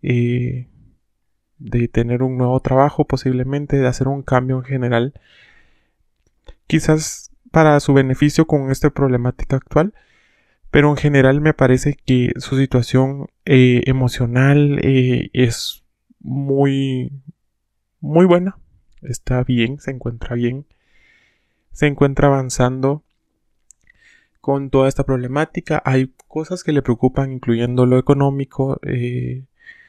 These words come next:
hay cosas que le quitan el sueño a veces, quizás escuchar las noticias. Realmente es un caso que, que está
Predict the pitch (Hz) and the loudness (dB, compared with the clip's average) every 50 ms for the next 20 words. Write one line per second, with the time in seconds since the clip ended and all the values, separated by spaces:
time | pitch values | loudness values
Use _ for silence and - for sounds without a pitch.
0 | _ _ _ _ _ - - 120 123 131 127 - 131 131 143 139 - - - - | _ _ _ _ _ -10 -8 -6 -6 -6 -6 -6 -6 -6 -6 -8 -8 -10 -10 -8
1 | 120 120 120 120 117 - - - - 127 143 143 127 - - 131 131 131 127 127 | -6 -6 -4 -6 -8 -8 -8 -6 -6 -4 -4 -4 -6 -4 -6 -6 -4 -4 -4 -2
2 | 123 123 123 117 - 127 127 127 - - - - - - - 113 - - 123 - | 0 -2 -2 -2 -4 -6 -6 -6 -8 -14 -10 -12 -10 -6 -6 -6 -4 -6 -8 -4
3 | - 131 - - 123 123 123 123 131 131 131 - - 127 120 - - 127 123 117 | -6 -4 0 0 0 0 0 -2 -2 -4 -4 -2 -4 -6 -4 -4 -4 -2 -2 -2
4 | 117 - - _ _ _ _ _ _ - - - - - - _ _ - - - | -2 -6 -14 _ _ _ _ _ _ -18 -18 -18 -18 -20 -20 _ _ -12 0 2
5 | 120 117 120 127 131 127 - 135 131 127 - 135 131 131 - - 123 131 - - | 2 2 2 0 -2 0 2 2 2 2 2 -2 -4 -4 -2 0 0 0 0 -2
6 | 143 135 - - 120 113 107 107 107 113 117 _ - 110 - - - 120 120 123 | -4 -6 -2 0 0 0 0 0 -2 -6 -8 _ -6 -6 -4 0 0 2 2 2
7 | 123 120 - | 0 -2 -4